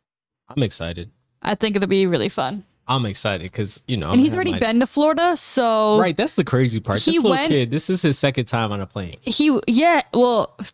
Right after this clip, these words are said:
Speaker 2: third, 'cause we had to go there and home.
Speaker 1: That's
Speaker 2: Anyways,
Speaker 1: true.
Speaker 2: um,
Speaker 1: That's
Speaker 2: he
Speaker 1: true.
Speaker 2: went down in September. We went to, um, Playlist. That was his first plane ride, so I was a bit nervous, didn't know how it would go. Went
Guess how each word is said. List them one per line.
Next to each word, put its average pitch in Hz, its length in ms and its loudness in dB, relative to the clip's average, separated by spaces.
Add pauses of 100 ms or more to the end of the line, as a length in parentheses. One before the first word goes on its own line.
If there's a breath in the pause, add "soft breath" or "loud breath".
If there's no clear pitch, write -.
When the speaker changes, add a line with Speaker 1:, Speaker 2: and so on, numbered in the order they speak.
(120)
Speaker 2:
third, 254 500 0
'cause 254 140 2
we 233 100 4
had 220 120 2
to 226 40 0
go 202 200 0
there 170 200 2
and 196 160 0
home. 226 240 0 (240 loud breath)
Speaker 1:
That's 240 160 0
Speaker 2:
Anyways, 196 180 2
Speaker 1:
true. 98 440 -6
Speaker 2:
um, 269 380 0
Speaker 1:
That's - 280 -2
Speaker 2:
he 311 120 2
Speaker 1:
true. 302 80 0
Speaker 2:
went 294 240 0
down 330 280 0
in 285 140 2
September. 233 580 0
We 233 140 2
went 226 220 0
to, 240 420 2
um, 208 540 0 (440 loud breath)
Playlist. 262 720 0 (960 soft breath)
That 240 80 2
was 247 100 0
his 254 160 -4
first - 760 0 (340)
plane 233 260 2
ride, 196 320 2
so 214 180 0
I 202 200 2
was 208 260 0
a - 80 0
bit 208 220 0
nervous, 202 420 2
didn't 208 200 0
know 214 80 2
how 208 160 2
it 196 40 2
would 196 140 2
go. 185 380 4
Went 220 340 -2